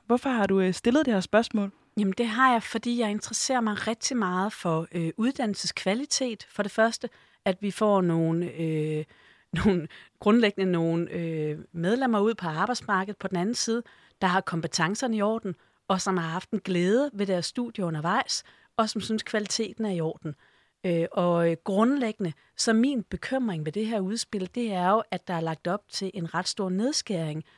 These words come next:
Speaker 2: øh, på de uddannelsessteder, der allerede er. Og jeg bliver simpelthen bekymret for kvaliteten. Så nu har jeg spurgt sådan lidt rundt det her ind til,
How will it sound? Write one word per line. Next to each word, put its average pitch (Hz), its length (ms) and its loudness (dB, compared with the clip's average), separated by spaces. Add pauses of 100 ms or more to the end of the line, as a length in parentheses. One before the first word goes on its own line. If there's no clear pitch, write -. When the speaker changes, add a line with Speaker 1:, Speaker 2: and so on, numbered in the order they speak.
(260)
Speaker 2:
øh, 165 180 2
på 190 120 -4
de 185 160 -2
uddannelsessteder, 180 840 -2 (280)
der 214 100 6
allerede 185 480 -2
er. 170 200 -4 (420)
Og 202 100 6
jeg 254 140 4
bliver 233 120 -4
simpelthen 202 300 -4
bekymret 196 400 -6
for 151 320 -6
kvaliteten. 165 600 -6 (400)
Så - 120 -2
nu 214 60 4
har 233 60 2
jeg 220 80 2
spurgt 185 280 0
sådan 196 140 -2
lidt 180 220 -2
rundt 247 220 0
det 208 80 -8
her 208 160 0
ind 208 140 -2
til, 208 260 -8